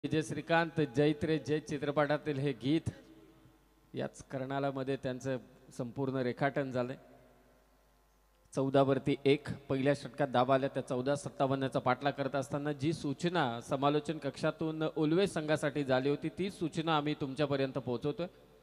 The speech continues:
पेनल्टी कोणाला द्यायची नाहीये, परंतु वेळेच्या बाबतीत आपण सहकार्य करावं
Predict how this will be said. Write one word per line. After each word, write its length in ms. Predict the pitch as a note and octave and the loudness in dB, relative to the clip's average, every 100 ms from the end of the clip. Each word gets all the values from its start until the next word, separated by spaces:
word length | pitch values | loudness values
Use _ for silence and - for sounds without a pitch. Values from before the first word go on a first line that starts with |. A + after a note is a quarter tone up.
| _ _ | _ _
पेनल्टी 380 | C#3+ E3 G#3 A3+ | 2 4 2 0
कोणाला 420 | A3 E3+ F#3+ G#3+ | 0 2 6 6
द्यायची 400 | G3 D3+ E3 E3 | 4 4 2 0
नाहीये, 260 | F3+ D#3 D3+ | -2 -2 -2
परंतु 380 | D3 D3 D3+ D#3 | -2 -4 -2 -2
वेळेच्या 400 | C3 C#3 D3 D3+ | 0 0 -2 -2
बाबतीत 400 | B2+ - D3+ C#3 | -2 -4 -4 -2
आपण 240 | B2+ C#3 | -2 -6
सहकार्य 580 | C#3+ C#3 A#2+ B2 D#3 D#3 | -6 -4 -4 2 2 2
करावं 380 | C#3+ C3 C3 B2 | 0 2 2 0